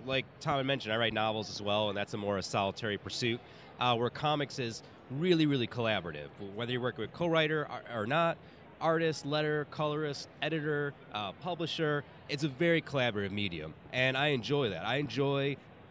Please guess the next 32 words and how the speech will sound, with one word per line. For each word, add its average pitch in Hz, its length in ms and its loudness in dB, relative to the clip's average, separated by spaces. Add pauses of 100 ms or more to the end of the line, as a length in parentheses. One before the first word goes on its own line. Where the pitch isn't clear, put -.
(140)
bringing 143 540 2
a 120 440 2
wealth 113 380 -2
of 131 100 -2
ideas 127 720 0
to 147 120 -2
the 120 100 0
table 143 440 0
and 107 80 0
letting 107 240 0
them 113 160 0
compete. 135 400 -4 (360)
Uh, 107 320 4
and 104 140 -2
bringing 117 240 0
out 123 140 0
the 117 80 -4
best 117 260 -2
ones. 139 300 0
I'm 113 100 0
not 123 220 2
an 120 120 0
egotistical 117 680 -4
person. 127 440 -2
Like, 110 160 -2
I'm 107 140 -2
like, 110 160 -2
"Whatever's 139 380 0
gonna 160 180 2
be 143 160 0
the 139 80 2
best, 139 400 0